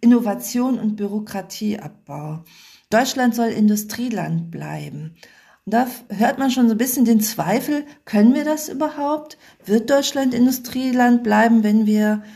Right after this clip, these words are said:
alles anders machen wollen, vieles anders machen wollen? Da kann man sagen,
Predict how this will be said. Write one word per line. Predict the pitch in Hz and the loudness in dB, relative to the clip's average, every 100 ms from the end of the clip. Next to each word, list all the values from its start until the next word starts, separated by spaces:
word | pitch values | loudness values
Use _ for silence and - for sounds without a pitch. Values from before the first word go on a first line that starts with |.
| - | -8
alles | 160 170 170 165 - - | 0 2 2 -4 -12 -16
anders | - 185 262 285 285 | -4 4 4 2 -2
machen | 269 269 262 240 | -4 -2 2 4
wollen, | 240 240 | 4 2
vieles | - 240 262 - | 4 2 2 -2
anders | 233 247 254 247 | 0 2 0 0
machen | 247 247 247 240 | 0 4 4 6
wollen? | 233 247 247 - - - - _ _ - | 4 4 2 -2 -16 -20 -20 _ _ -10
Da | 202 | -10
kann | 208 233 | -6 -2
man | 233 220 | 0 0
sagen, | 220 214 214 | 0 -2 -4